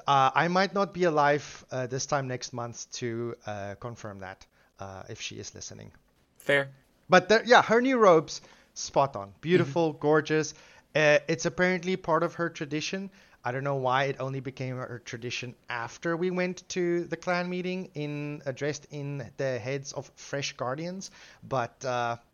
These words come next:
Speaker 1: yeah, I'm not gonna ask any more questions.
Speaker 2: Well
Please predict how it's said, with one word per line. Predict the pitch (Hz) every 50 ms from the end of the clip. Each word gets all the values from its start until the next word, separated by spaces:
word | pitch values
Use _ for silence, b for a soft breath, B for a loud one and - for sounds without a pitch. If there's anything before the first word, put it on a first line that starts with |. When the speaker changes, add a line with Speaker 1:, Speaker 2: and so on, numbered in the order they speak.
| _ _ _
Speaker 1:
yeah, | - 143 156 147 - b b b b b b b b b b _ _ _ _ _ -
I'm | 113 120 127
not | 139 147 147
gonna | 156 147 147
ask | 143 143 143 - -
any | 147 143
more | 143 143 143 139
questions. | - 151 156 147 - - 117 117
Speaker 2:
Well | 175 196 185 -